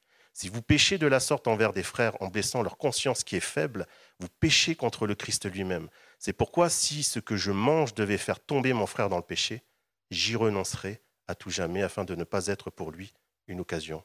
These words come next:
de chute. Par exemple, aujourd'hui, certains chrétiens ne mangent pas de porc ou sont végétariens. Moi, je sais qu'on a de la famille, du côté de Marie-Valérie, qui,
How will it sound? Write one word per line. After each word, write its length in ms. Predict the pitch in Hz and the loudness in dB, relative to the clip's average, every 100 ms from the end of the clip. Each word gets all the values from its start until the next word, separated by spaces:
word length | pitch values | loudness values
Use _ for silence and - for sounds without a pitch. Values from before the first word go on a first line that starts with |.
| _ _ | _ _
de 60 | 82 | -6
chute. 400 | - 76 - - _ _ _ _ _ _ _ _ _ _ _ _ _ _ _ | -4 -6 -14 -20 _ _ _ _ _ _ _ _ _ _ _ _ _ _ _
Par 100 | 87 | 2
exemple, 420 | 90 120 151 165 - - _ _ _ _ | 4 4 2 2 -8 -20 _ _ _ _
aujourd'hui, 760 | 80 82 87 110 147 160 - _ _ _ | -8 -6 -6 -6 -8 -10 -14 _ _ _
certains 460 | - - 95 - 87 | -18 -8 -8 -4 -8
chrétiens 580 | - 90 - 127 135 135 | -6 -8 -2 0 0 0
ne 120 | 92 | -2
mangent 220 | 87 - | -2 -4
pas 140 | - 107 | -4 -2
de 80 | |
porc 460 | 98 101 78 - _ _ _ _ _ _ _ _ _ | 0 0 -2 -10 _ _ _ _ _ _ _ _ _
ou 60 | - | -12
sont 180 | - 87 | -6 -6
végétariens. 580 | 80 80 82 85 78 _ _ _ _ _ _ _ _ _ 80 | -6 -8 -8 -10 -12 _ _ _ _ _ _ _ _ _ -14
Moi, 80 | |
je 100 | 80 | -12
sais 160 | 78 101 | -8 -6
qu'on 180 | 87 85 | -4 -4
a 60 | |
de 60 | - | -4
la 60 | - | -8
famille, 440 | - - 117 147 - _ _ _ _ | -8 -6 -6 -8 -14 _ _ _ _
du 80 | _ | _
côté 220 | - 90 | -6 -4
de 60 | 85 | -2
Marie-Valérie, 800 | 82 80 82 76 76 117 151 - _ _ _ _ _ _ - | -4 -2 -6 -6 -6 -6 -6 -12 _ _ _ _ _ _ -16
qui, 380 | - 87 85 | -10 -8 -8